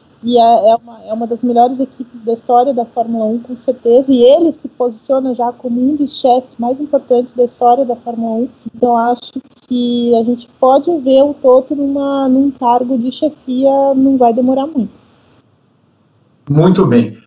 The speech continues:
Speaker 2: Nós não alcançamos a meta dos quatrocentos likes hoje, mas eu nem posso cobrar de você. Afinal, vocês colaboraram bastante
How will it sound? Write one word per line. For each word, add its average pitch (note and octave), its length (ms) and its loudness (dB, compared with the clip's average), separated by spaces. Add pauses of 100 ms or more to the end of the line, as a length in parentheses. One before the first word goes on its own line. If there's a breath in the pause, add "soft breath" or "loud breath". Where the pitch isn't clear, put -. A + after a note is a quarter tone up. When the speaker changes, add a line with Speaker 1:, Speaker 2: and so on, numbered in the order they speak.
Speaker 2:
Nós A#3 200 2
não C4+ 160 4
alcançamos G3 540 -2
a D3+ 100 2
meta D#3 440 -4
dos C3+ 220 -12
quatrocentos D3 640 -6
likes C3+ 360 -6
hoje, G3 220 -6
mas A3+ 140 0
eu G3 80 -4
nem G3 180 -4
posso D#3+ 320 -2
cobrar D3+ 280 0
de C#3+ 100 -4
você. E3 500 -4 (540)
Afinal, C3+ 560 -2
vocês C#3 360 -6
colaboraram C#3 600 0
bastante D#3+ 800 -4